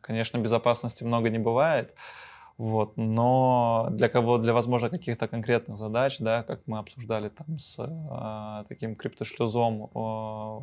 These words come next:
дома, да, возможно, для каких-то отдельных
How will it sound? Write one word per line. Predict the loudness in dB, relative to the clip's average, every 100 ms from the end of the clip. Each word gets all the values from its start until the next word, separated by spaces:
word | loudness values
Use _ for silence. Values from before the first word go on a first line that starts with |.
| -10
дома, | 0 2 2 0 -6 -16 0
да, | 4 4
возможно, | 2 -2 -4 -4
для | -10
каких-то | -8 -8 -4 -2 0 -2 -4 -6 -6
отдельных | -6 0 0 0 -4 -14